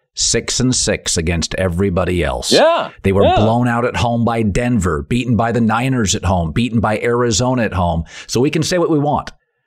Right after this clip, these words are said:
Speaker 1: Outside of easily the worst division in football,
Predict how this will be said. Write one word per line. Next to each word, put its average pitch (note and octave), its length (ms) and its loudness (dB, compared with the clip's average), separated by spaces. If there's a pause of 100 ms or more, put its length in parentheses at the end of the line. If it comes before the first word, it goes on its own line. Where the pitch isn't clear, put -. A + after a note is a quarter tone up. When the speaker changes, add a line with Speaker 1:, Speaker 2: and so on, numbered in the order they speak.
(300)
Speaker 1:
Outside B2 580 0
of A2 200 0
easily C3 480 2
the D3+ 120 2
worst C3+ 260 2
division A#2+ 300 -2
in B2 80 -2
football, E2 560 -4